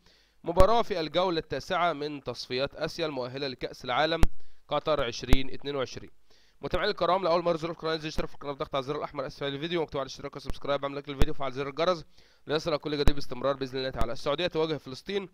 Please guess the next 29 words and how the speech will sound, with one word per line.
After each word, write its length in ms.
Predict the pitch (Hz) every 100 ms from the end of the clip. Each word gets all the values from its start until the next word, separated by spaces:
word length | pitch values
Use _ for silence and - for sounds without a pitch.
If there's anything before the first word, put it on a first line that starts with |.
| _ - -
اليوم 260 | 135 170 180
الثلاثاء 420 | - 139 123 170
تلاتين 380 | 156 135 160 165
تلاتة 280 | 143 151 131
ألفين 220 | 123 156
وواحد 200 | 147 135
وعشرين. 360 | 127 123 110 - _ - _ _ _ -
المباراة 560 | 165 196 185 202 233 226
ميعادها 480 | 170 160 180 180 175
الساعة 480 | - 180 175 190 - -
تمانية 400 | 135 151 190 185
ونص، 500 | 156 151 143 - - -
مش 160 | 120 -
سبعة 220 | 147 139
ونص 200 | 143 -
اللي 140 | 131
قدامك 280 | 123 139 135
دي، 160 | 135 127 - -
اسمعني، 380 | - 143 117 101 _ _ -
تمانية 240 | 123 165
ونص 240 | 175 175 -
مساءً 280 | 147 170 151
بتوقيت 520 | 135 139 131 156 165
السعودية 600 | 160 202 170 208 233 240 - _ _ _ _
وبتوقيت 480 | 127 - 151 - 180
فلسطين، 500 | 175 160 - 131 101
تمانية 360 | 120 151 175
ونص 280 | 147 156 -
مساءً. 300 | 143 123 123